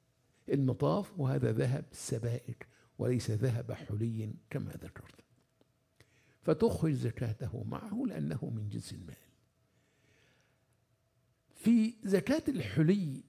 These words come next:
بالنسبة للنساء خلاف فقهي، والجمهور على عدم وجوب الزكاة فيها، وخالف الأحناف فقالوا بوجوب الزكاة في الحلي،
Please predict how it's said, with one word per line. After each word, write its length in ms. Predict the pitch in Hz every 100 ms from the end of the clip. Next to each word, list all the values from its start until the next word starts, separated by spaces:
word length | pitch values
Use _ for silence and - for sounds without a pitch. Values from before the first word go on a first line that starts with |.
| -
بالنسبة 480 | 143 131 - 196 160
للنساء 640 | 139 131 113 - 180 175 -
خلاف 500 | - - 143 170 -
فقهي، 600 | 127 104 - - - - - - _ _ _ _ _ _ _ _ 196
والجمهور 600 | 208 208 196 208 320 220
على 260 | 151 156
عدم 460 | 143 120 180 180 160
وجوب 420 | 151 135 170 170
الزكاة 560 | 127 110 113 151 123 131
فيها، 420 | - 185 147 160 _ _ _ _ -
وخالف 640 | 151 - 214 202 131 147
الأحناف 680 | 147 - - 131 127 117 - -
فقالوا 540 | 131 - 170 190 202 190
بوجوب 460 | 175 160 147 170
الزكاة 460 | 139 107 120 - 135
في 240 | - 117
الحلي، 460 | - 107 127 160